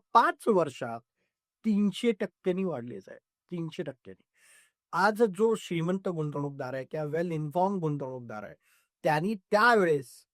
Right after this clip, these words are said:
आपल्या केलेल्या गुंतवणुकीला तर नक्कीच होल्ड केलंय,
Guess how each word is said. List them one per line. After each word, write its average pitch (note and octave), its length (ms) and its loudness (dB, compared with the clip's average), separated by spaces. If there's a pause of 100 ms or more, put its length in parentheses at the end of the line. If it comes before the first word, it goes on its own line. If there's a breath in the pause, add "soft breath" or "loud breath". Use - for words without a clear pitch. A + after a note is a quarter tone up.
(560)
आपल्या A3 480 2
केलेल्या G3 500 -2
गुंतवणुकीला G#3 760 0
तर G#3+ 140 -2
नक्कीच G#3 480 -4
होल्ड A3+ 300 2
केलंय, F#3 300 4